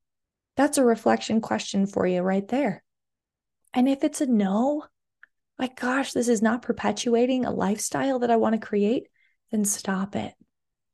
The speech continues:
Don't continue with it anymore. <laughs> I give you the permission.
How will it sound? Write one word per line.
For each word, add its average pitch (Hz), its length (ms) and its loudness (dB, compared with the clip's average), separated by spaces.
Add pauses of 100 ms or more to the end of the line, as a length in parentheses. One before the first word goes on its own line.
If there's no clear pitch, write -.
(800)
Don't 214 560 0
continue 220 640 4
with 220 280 4
it 208 180 0
anymore. 226 760 6 (220)
<laughs> - 200 -20
I 233 100 2
give 226 240 2
you 262 120 4
the 240 140 6
permission. 233 680 2